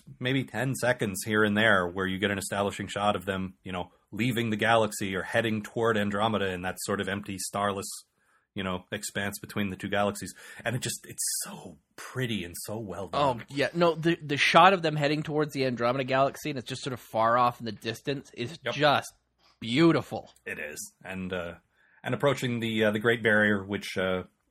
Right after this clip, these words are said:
Speaker 1: I, is actually a callback to the, to the pilot, to the,
Speaker 2: Mm-hmm.
Speaker 1: the second pilot. That was nice. <laughs>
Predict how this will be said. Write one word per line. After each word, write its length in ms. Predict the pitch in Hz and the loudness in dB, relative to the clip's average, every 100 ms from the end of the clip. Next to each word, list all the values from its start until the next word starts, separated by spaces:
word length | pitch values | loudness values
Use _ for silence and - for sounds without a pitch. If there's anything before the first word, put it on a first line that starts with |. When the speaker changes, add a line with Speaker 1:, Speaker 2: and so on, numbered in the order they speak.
| - | -14
Speaker 1:
I, 180 | 85 90 | -12 -12
is 280 | 98 95 101 | -12 -10 -6
actually 280 | 104 107 113 | -4 -2 -4
a 40 | |
callback 460 | 104 107 101 95 - | -2 -2 0 -2 -4
to 100 | - | -10
the, 280 | 92 87 87 | -10 -10 -12
to 60 | - | -14
the 80 | 90 | -8
pilot, 420 | 113 120 107 - | 0 0 0 -2
to 100 | 104 | -10
the, 100 | 95 | -8
Speaker 2:
Mm-hmm. 240 | 87 139 120 | -6 -4 -4
Speaker 1:
the 40 | |
second 320 | 110 92 98 | -6 -6 -6
pilot. 320 | 101 101 95 95 | -4 -2 -2 -4
That 160 | 87 | -6
was 140 | 107 90 | -8 -8
nice. 240 | 80 85 - _ _ _ - | -8 -8 -12 _ _ _ -8
<laughs> 420 | - - - - | -8 -8 -18 -6